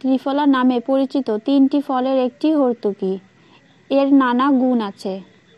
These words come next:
হর্তুকি দেহের অন্ত পরিষ্কার করে এবং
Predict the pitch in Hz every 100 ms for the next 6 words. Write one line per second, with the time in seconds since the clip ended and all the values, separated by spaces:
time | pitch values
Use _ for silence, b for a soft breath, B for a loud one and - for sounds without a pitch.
0 | _ _ _ _ _ _ _ _ _ _
1 | _ _ b b b _ 285 285 - 302
2 | 269 233 208 254 277 277 277 240 254 254
3 | 262 254 254 - 269 262 254 240 208 214
4 | b b b b _ _ _ _ - 247
5 | 277